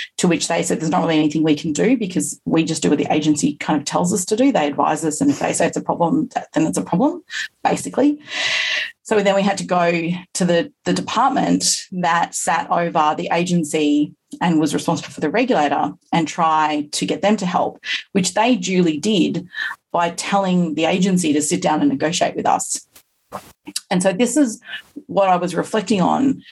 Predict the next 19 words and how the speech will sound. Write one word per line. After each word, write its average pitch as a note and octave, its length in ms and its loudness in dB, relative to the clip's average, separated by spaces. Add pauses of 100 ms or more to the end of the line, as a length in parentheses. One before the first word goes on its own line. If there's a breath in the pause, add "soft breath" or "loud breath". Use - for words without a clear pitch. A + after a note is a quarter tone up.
(240 loud breath)
was E3+ 380 0
that D#3+ 460 0
one F3+ 180 2
of F3 180 2 (140)
the F3+ 180 -2
kind F3+ 220 2
of D#3+ 40 4
the - 160 -2
biggest G#3+ 280 0
difference E3+ 440 0
about D3 220 -2
this F#3+ 160 2
particular F3 400 0
negotiation D3+ 640 0
was D3+ 180 -4
that D#3 300 2 (760 loud breath)
the - 180 0
other G#3 180 2
party F3 600 0